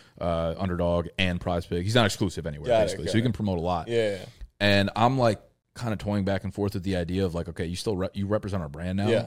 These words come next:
Speaker 1: And, like, I'm not, I, I could really care less, but I know a company like Underdog, who's, you know, financially invested into
Speaker 2: Yeah,
Speaker 1: us,
Speaker 2: yeah.
Speaker 1: doesn't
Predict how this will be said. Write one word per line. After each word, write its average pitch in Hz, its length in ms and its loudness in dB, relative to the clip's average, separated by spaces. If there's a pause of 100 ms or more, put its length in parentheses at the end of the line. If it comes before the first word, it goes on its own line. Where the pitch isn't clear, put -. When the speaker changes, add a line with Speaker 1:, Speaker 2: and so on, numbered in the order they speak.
Speaker 1:
And, 92 160 -2
like, 87 200 -4
I'm 101 200 0
not, 110 260 0
I, 101 160 -2
I 104 120 -4
could 123 220 -6
really 123 220 0
care 117 180 0
less, 117 160 0
but 92 120 -4
I 92 60 -2
know 92 340 -2 (280)
a - 60 -16
company 104 220 0
like 101 100 0
Underdog, 95 360 0
who's, 92 180 -8 (120)
you 110 80 -6
know, 87 120 -4
financially 101 480 -2
invested 90 340 -4
into 92 200 -6
Speaker 2:
Yeah, 113 80 4
Speaker 1:
us, 95 180 0
Speaker 2:
yeah. 92 80 -10
Speaker 1:
doesn't 113 260 0